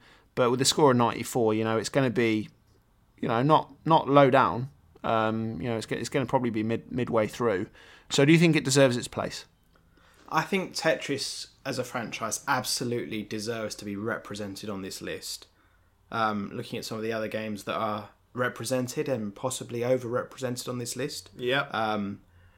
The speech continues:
Speaker 2: it, this, there's no doubt in my mind that a Tetris game deserves to be here.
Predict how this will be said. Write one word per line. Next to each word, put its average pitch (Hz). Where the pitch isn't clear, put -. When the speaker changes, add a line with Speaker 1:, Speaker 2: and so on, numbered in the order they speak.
Speaker 2:
it, 107
this, -
there's 123
no 143
doubt 113
in 107
my 107
mind 92
that -
a -
Tetris -
game 98
deserves 95
to -
be 98
here. 98